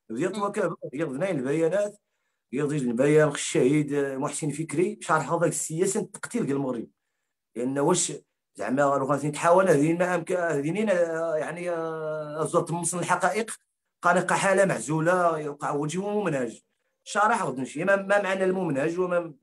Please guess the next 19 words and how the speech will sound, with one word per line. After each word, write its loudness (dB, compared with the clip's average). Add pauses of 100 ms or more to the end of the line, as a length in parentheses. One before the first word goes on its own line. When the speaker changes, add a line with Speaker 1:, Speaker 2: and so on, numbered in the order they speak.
Speaker 1:
من -8
يجي -8
الممنهج؟ -8 (460)
شكمال 2
هذا 8
نغير 4
ينين؟ 0 (300)
لا. -12 (840)
نغير 6
خمسة -4
الشهداء، 2
عطى 2
شوية -6
نغير، -2
وقع 2
ممنهج 4
بطريقة 2
أو 4
بأخرى. -10